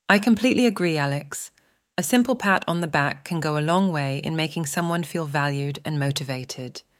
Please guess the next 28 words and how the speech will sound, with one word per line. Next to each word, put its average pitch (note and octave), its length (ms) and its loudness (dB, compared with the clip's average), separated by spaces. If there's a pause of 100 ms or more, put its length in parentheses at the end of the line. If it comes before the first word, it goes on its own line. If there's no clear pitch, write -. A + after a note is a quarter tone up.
(680)
Mike, F3+ 520 2 (300)
Lad D3+ 240 0
Developer. D3 640 -2 (380)
True, F3+ 440 0 (420)
and F#3+ 100 2
when G#3 140 8
we G#3 80 6
do A#3+ 240 4
offer E3 220 4
criticism, D3 800 -4
it C3 100 -2
should G#3 220 2
be G#3 100 2
constructive. C#3+ 840 -2 (380)
It's G3+ 160 -2
about G#3 260 4
helping A3+ 380 2
each G3+ 160 -2
other G3 160 -4
grow, D#3 480 -2 (240)
not G#3+ 200 2
just - 240 -6
pointing D3+ 400 -4
out C#3+ 180 -4
flaws. C#3+ 600 -6 (600)
Alex. D3 600 0 (520)
Exactly, G3+ 600 2
Mike. C#3+ 460 -6